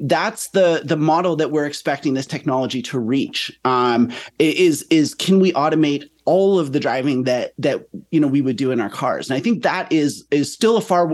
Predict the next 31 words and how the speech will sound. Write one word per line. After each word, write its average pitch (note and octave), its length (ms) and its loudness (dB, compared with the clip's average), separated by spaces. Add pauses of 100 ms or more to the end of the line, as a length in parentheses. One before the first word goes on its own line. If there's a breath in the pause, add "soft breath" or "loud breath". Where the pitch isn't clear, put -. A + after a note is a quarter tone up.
(120)
you E3+ 120 2
know, C#3+ 100 2
ways C3+ 260 0
off. G2+ 360 -2
And A#2+ 80 0
I B2 60 0
think F3 180 0
that's D#3+ 180 -2
one D#3 100 4
of C#3+ 60 2
the C#3 80 0
reasons C3+ 400 0
that B2 120 -6
people C3 420 -2 (300 loud breath)
get D#3+ 120 2
a - 20 2
little D3 200 4
disappointed B2+ 840 0
by C3 220 0
this A#2+ 100 -2
technology D#3+ 520 0
sometimes, - 400 -4
is B2 80 -2
that C#3 180 0
that's E3+ 280 -2
the F3+ 100 0
standard D3 340 0
they're B2 100 0
holding A#2+ 340 -2
it - 160 -6
to. - 220 -4